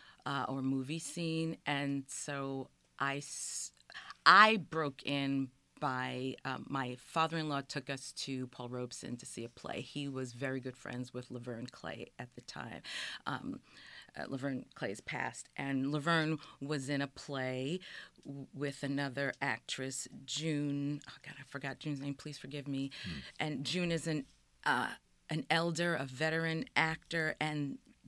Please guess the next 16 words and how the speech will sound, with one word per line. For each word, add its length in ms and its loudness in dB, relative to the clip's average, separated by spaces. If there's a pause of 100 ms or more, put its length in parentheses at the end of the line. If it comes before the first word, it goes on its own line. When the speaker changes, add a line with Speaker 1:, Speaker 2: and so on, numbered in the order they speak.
(440)
Speaker 1:
it 160 4
was, 360 -2
um, 380 -4 (340)
I 100 10
was 160 8
so 240 6
moved 480 6
by 160 4
the 60 -4
performance 720 0 (100)
and 160 2
the 60 -4
community 720 2 (100)
in 300 4
the 80 -4
theater 720 2